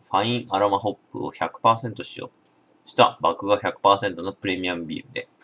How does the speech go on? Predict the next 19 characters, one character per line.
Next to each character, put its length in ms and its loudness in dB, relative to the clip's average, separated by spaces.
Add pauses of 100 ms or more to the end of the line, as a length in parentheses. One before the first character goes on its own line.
(1800)
え 100 -4
ー、 60 -6
ド 140 4
イ 80 2
ツ 120 -4
語 120 4
で、 260 6 (560)
高 280 6
貴 120 -10
な、 280 0 (2250)
と 220 2
名 260 0
付 240 -2
け 60 4
ら 80 8
れ 100 4
る 80 -6
通 120 -10 (220)
り、 140 -16